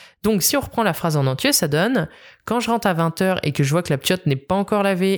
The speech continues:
et que dans la cuisine, il y a la vaisselle de la veille sur le plan de travail et que vous regardez la télé, je me sens en colère et exaspérée. J'ai besoin de collaboration, d'aide et de partenariat. Est-ce que tu serais d'accord pour t'occuper des devoirs pendant que je prépare le repas ? » L'autre a évidemment le droit de répondre non.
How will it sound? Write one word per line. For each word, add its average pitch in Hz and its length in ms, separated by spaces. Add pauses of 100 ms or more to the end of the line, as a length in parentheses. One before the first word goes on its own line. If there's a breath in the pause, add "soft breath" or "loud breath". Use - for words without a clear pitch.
et 143 60
que 147 100
dans 135 120
la 139 100
cuisine, 175 420
il - 20
y 139 60
a - 20
la 127 80
vaisselle 151 380
de 160 80
la 151 140
veille 160 220
sur 147 200
le 131 40
plan 151 140
de 170 60
travail 170 440 (460 loud breath)
et 127 80
que 131 100
vous 123 140
regardez 156 380
la 196 100
télé, 196 380 (200 loud breath)
je 139 120
me 131 100
sens - 120
en 131 100
colère 151 400
et 143 40
exaspérée. 135 680
J'ai - 180
besoin 180 300
de 160 60
collaboration, 170 760
d'aide 156 240
et 147 60
de 151 40
partenariat. 139 640 (400 loud breath)
Est-ce 175 240
que 180 80
tu 175 160
serais 156 180
d'accord 147 380
pour 151 160
t'occuper 175 400
des 180 120
devoirs 185 280
pendant 147 220
que 147 80
je - 40
prépare 180 280
le 170 80
repas ? » - 300 (420 loud breath)
L'autre 247 320
a 165 80
évidemment 170 420
le 139 100
droit 135 220
de 180 80
répondre 143 320
non. 156 260